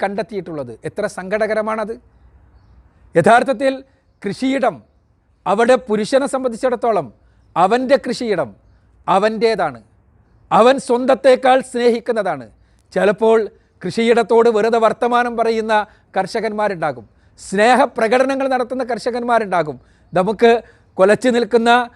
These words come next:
ആ, ധാന്യങ്ങളുള്ള കൃഷിയിടങ്ങളിൽ പോയാൽ അത്തരം ആളുകളെ പലപ്പോഴും കാണാൻ കഴിയും. ഞാൻ സൂചിപ്പിക്കുന്നത് കൃഷിക്കാരനെ സംബന്ധിച്ചിടത്തോളം കൃഷിയിടം അവൻ്റേതാണ്.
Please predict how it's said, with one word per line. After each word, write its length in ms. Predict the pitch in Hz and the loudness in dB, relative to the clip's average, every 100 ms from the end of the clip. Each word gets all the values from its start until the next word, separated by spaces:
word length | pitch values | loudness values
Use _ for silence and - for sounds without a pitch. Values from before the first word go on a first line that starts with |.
| _ - 190 | _ 0 4
ആ, 20 | 208 190 180 175 175 | 4 2 -2 -6 0
ധാന്യങ്ങളുള്ള 720 | 190 240 247 254 240 233 240 233 226 _ _ _ - | 2 2 0 -2 -2 -2 2 0 0 _ _ _ -8
കൃഷിയിടങ്ങളിൽ 720 | 202 - 262 240 233 233 233 233 | -6 -2 0 0 2 2 2 2
പോയാൽ 280 | 226 220 214 - _ - | 4 4 2 -4 _ 0
അത്തരം 380 | 202 233 226 233 254 _ _ _ - | 0 2 0 -2 -14 _ _ _ 0
ആളുകളെ 480 | 185 226 240 233 240 | 4 6 4 2 -2
പലപ്പോഴും 380 | 214 208 220 220 202 | -4 -4 -6 -4 -2
കാണാൻ 220 | 202 208 | -2 -4
കഴിയും. 240 | 170 135 107 _ _ 175 | -8 -10 -18 _ _ -8
ഞാൻ 100 | 220 | -6
സൂചിപ്പിക്കുന്നത് 720 | 262 262 254 262 254 254 247 262 262 _ _ _ - | -6 -6 -6 -4 -4 -2 0 0 -2 _ _ _ -6
കൃഷിക്കാരനെ 680 | 185 - 262 196 269 277 277 269 | -4 0 0 4 4 4 0 -4
സംബന്ധിച്ചിടത്തോളം 680 | 254 233 247 240 247 233 220 _ _ _ | -6 -2 -2 0 0 0 -2 _ _ _
കൃഷിയിടം 440 | 196 202 247 233 233 202 | -8 -6 -2 -2 -2 -4
അവൻ്റേതാണ്. 560 | 220 202 220 185 139 | -4 -2 0 -2 -4